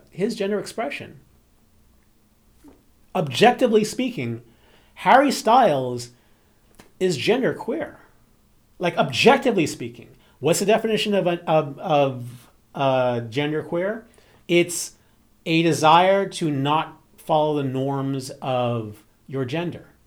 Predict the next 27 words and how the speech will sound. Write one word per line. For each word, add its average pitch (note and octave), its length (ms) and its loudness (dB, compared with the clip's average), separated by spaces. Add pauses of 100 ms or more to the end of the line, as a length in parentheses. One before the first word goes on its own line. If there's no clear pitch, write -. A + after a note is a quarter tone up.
(680)
Genderqueer. C#3+ 880 -4 (540)
That's D#3+ 360 2
all E3 500 6
genderqueer D3+ 640 -2
is, A#2+ 380 -8
just C#3+ 260 -10
a C3+ 40 -10
desire C#3 420 2
to D3 60 -6
not, C#3+ 340 -4 (220)
or C3+ 240 2
an B2 140 -4
expression D#3+ 720 -2
or C#3 140 -4
desire C3 640 -2
of C3 220 -8
not B2 560 -4
following B2+ 400 -8
your - 80 -8
gender's C3 600 -8 (120)
norms. - 580 -12 (540)
And E3 180 4
Harry B3 280 4
Styles, A3+ 520 4
one D#3 360 0
hundred C#4 180 0
percent, B3 480 -2